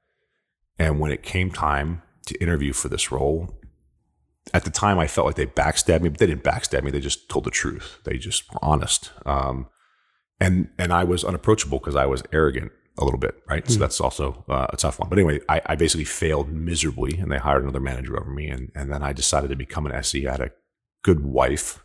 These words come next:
Speaker 1: who I'd met at work who introduced me to S Es to convince me, and a good mentor that told me I should go do it. And so when I moved to a company called VMware to be an S E, I just wanted to be an S E.
Speaker 2: What's an S E?
Speaker 1: Uh, s-, uh, so in t-, software sales, you have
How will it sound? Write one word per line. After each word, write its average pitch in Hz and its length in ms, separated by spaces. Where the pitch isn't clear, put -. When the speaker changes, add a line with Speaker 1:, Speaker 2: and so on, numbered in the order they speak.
Speaker 1:
who - 120
I'd 65 120
met 69 120
at - 80
work 65 280
who 67 300
introduced 71 380
me 71 60
to - 120
S - 160
Es 65 140
to - 80
convince 71 400
me, 78 100
and 73 80
a - 40
good 69 160
mentor 69 280
that 67 140
told 71 160
me 71 100
I 65 60
should - 160
go - 80
do 67 180
it. 78 100
And 98 120
so 101 120
when 90 140
I 85 80
moved 90 640
to 87 100
a - 20
company 80 300
called 78 260
VMware 78 640
to - 80
be 82 160
an 78 80
S 76 180
E, 107 100
I 80 80
just 82 240
wanted 73 200
to 65 40
be 80 120
an 78 100
S - 160
E. 98 200
Speaker 2:
What's 127 160
an 117 100
S 107 200
E? 123 140
Speaker 1:
Uh, 95 180
s-, - 140
uh, 90 220
so 104 240
in 104 120
t-, - 140
software 120 360
sales, 101 340
you 92 140
have 87 560